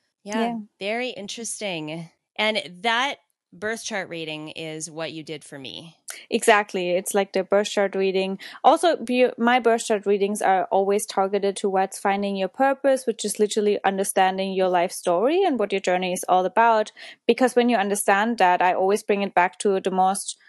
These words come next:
Speaker 2: challenging and traumatizing sort of, like,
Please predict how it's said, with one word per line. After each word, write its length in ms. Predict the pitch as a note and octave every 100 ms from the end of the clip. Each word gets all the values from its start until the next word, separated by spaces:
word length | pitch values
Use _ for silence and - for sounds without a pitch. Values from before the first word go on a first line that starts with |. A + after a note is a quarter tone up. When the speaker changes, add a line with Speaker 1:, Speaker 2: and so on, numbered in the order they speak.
| _ _ -
Speaker 2:
challenging 640 | - A#3 B3+ B3+ B3+ A#3+
and 160 | F#3+ G#3
traumatizing 960 | A3 G#3+ A3+ A3+ G#3 G#3 G#3 G3+ G#3
sort 240 | G#3 G#3+ G3
of, 160 | F#3+
like, 180 | G3 F#3